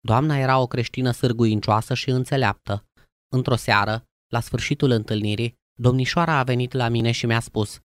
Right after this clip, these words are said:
"Domnule Torrey, doamna X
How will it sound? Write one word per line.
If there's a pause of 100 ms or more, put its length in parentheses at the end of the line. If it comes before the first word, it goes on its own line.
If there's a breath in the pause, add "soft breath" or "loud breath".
(160)
"Domnule
Torrey, (380)
doamna (240)
X